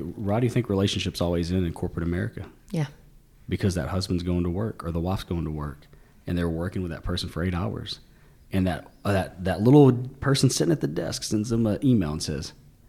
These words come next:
Speaker 1: "Are you okay today?" And then that
Speaker 2: Yeah.
Speaker 1: message sparks.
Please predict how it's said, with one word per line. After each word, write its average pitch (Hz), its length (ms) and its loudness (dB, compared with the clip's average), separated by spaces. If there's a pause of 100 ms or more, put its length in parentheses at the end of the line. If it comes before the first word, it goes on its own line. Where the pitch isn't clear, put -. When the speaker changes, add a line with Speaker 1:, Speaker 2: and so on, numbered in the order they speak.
(360)
Speaker 1:
"Are 95 100 -4
you 147 220 2
okay 117 220 -2
today?" 117 340 -2 (840)
And 90 120 4
then 85 80 2
that 80 100 0
Speaker 2:
Yeah. 82 60 -2
Speaker 1:
message 85 260 -2
sparks. - 520 -8